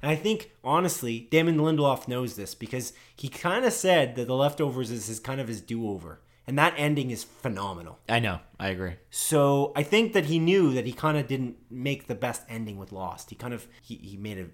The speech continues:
Speaker 1: large, sprawling show. He was making a network show. And I think he kind of painted himself a little bit into a
Speaker 2: Well, there's
Speaker 1: weird
Speaker 2: that
Speaker 1: corner.
Speaker 2: interview then when he talks about Lost and how he specifically made a three-season plan.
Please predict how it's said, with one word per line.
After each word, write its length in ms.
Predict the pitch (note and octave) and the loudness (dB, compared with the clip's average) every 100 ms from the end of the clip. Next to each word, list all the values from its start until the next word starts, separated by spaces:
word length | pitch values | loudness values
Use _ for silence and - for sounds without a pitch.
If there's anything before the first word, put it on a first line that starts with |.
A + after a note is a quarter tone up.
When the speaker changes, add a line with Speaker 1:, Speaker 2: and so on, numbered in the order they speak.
| - | -16
Speaker 1:
large, 440 | G#2 A2 B2+ B2+ | -10 -2 -2 -2
sprawling 600 | - - - A2 A#2 A#2 | -4 -6 -4 -2 0 -2
show. 540 | A2 - C3 D3 E3 D#3+ | -6 -6 -2 0 0 -2
He 140 | G2+ | -6
was 220 | F2+ - G#2 | -12 -12 -12
making 260 | G#2 G#2 | -12 -10
a 20 | |
network 400 | F#2+ C3+ - D3 | -10 -10 -10 -12
show. 400 | - D#3+ D3 C#3+ | -6 -2 -2 -2
And 80 | A#2+ | -4
I 40 | A2 | -6
think 220 | B2+ A2+ | -10 -8
he 140 | A#2 | -8
kind 240 | A2 A2+ G#2+ | -8 -10 -10
of 120 | - | -10
painted 220 | A#2 G#2 | -10 -10
himself 340 | G2 - G2 G#2 | -10 -10 -10 -8
a 40 | |
little 280 | G#2+ A#2+ G2+ | -8 -6 -6
bit 100 | G2+ | -8
into 320 | F#2+ F#2+ G2 | -10 -10 -8
a 100 | F#2+ | -2
Speaker 2:
Well, 80 | F#2+ | 4
there's 140 | F#3+ F3 | 4 6
Speaker 1:
weird 120 | C#3+ | 4
Speaker 2:
that 40 | |
Speaker 1:
corner. 120 | A#2+ C#3 | 4 2
Speaker 2:
interview 480 | C3+ G#2+ G2 F#2+ F#2+ - | 0 2 2 0 -4 -6
then 160 | G2 | -4
when 80 | F#2+ | -2
he 80 | F2+ | -2
talks 340 | F#2+ G2 - | 0 0 0
about 400 | F#2 F#2 F2 - | -4 -2 -4 -6
Lost 380 | G2 F2 E2+ - | -4 -2 -2 -4
and 100 | F2 | -8
how 220 | F#2+ F2 | -6 -4
he 420 | E2+ G2 F#2 F2 - | -4 -4 -4 -4 -8
specifically 600 | - F#2 G#2 F#2+ G2 F#2+ | -8 -2 -2 -2 -6 -4
made 180 | F#2 | -2
a 80 | F#2 | -4
three-season 680 | E2 - F#2 E2+ G2 F2+ E2 | -6 -6 -4 -4 -4 -4 -8
plan. 460 | - F#2+ E2+ E2 | -6 -6 -6 -8